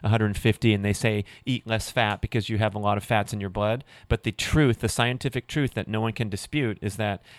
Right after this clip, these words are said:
there's fats in your blood and then there's fats in your diet, and they're not related the way we think what they are. The high fat level in the blood is because you're consuming so much sugar, producing a lot of insulin,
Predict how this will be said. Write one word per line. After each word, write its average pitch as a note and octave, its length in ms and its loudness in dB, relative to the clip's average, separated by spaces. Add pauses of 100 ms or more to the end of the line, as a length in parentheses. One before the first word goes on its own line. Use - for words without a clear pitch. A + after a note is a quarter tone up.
there's G#2+ 240 -2
fats A#2+ 320 -2
in A2+ 100 -4
your G2 120 -4
blood C3+ 360 2
and A2 100 -6
then A2+ 120 0
there's G#2 180 -2
fats A#2+ 280 0
in A2 80 -6
your G2 120 -4
diet, A2+ 360 0
and G#2 140 -4
they're G2 240 -4 (220)
not A#2+ 360 0
related A#2 400 0
the G2 80 -2
way G#2+ 160 0
we G#2+ 100 -2
think G2+ 300 -6
what F#2 100 -10
they G2+ 160 -2
are. A#2 320 0 (340)
The A2 120 2
high B2 340 2
fat A#2+ 380 -2
level A#2 280 0
in A2 60 -2
the G#2+ 80 0
blood A#2 260 2
is G#2 120 -4
because G#2 320 -2
you're G#2 180 -8
consuming G#2+ 460 -6
so A#2+ 200 -4
much C#3 160 -4
sugar, G#2+ 440 0 (260)
producing B2 460 4
a A2 80 0
lot A2 180 2
of F#2+ 140 -6
insulin, G#2 580 0